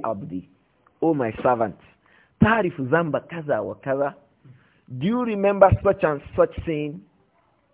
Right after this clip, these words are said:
Do you recall that you did so and so? You looked at so and so woman that was not legal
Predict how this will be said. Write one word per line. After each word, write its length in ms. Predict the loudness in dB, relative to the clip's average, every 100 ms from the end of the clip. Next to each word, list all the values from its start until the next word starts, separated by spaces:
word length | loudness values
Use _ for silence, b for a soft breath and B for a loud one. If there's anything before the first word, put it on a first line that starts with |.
| _ _ _ _ _ _ _ _ _ -10
Do 80 | -2
you 140 | 0
recall 480 | 0 4 10 10 10
that 160 | 8 8
you 100 | 4
did 320 | 2 -2 -2 4
so 100 | 6
and 160 | 6 2
so? 300 | 0 0 0 -6 _ _ _ _ _ _ _ _ _
You 120 | 0 2
looked 260 | 2 6
at 180 | 6 8
so 120 | 8
and 140 | 8 6 2
so 120 | 4
woman 420 | 4 4 4 2
that 200 | 2 0
was 100 | -2
not 220 | -2 -2
legal 320 | 0 4 4